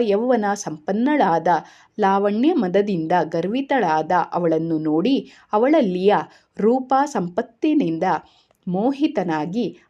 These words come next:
ಅವಳನ್ನು ಕಾಮಿಸಿದನು. ತಾರಾದೇವಿಯನ್ನು ತನ್ನ ಮನೆಗೆ ಕರೆದೊಯ್ದು ಬಲಾತ್ಕಾರದಿಂದ ಅವಳನ್ನು ಉಪಭೋಗಿಸಿದನು.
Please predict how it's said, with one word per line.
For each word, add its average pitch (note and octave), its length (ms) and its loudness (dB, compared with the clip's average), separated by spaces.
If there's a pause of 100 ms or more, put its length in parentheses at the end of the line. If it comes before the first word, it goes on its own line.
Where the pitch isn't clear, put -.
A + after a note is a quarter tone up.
ಅವಳನ್ನು G3+ 600 2
ಕಾಮಿಸಿದನು. F3 800 -2 (380)
ತಾರಾದೇವಿಯನ್ನು F3+ 1080 0 (240)
ತನ್ನ C4 280 2
ಮನೆಗೆ F#3+ 380 2
ಕರೆದೊಯ್ದು E3+ 760 0 (220)
ಬಲಾತ್ಕಾರದಿಂದ F#3 960 0 (160)
ಅವಳನ್ನು E3+ 420 0
ಉಪಭೋಗಿಸಿದನು. G3 1200 -2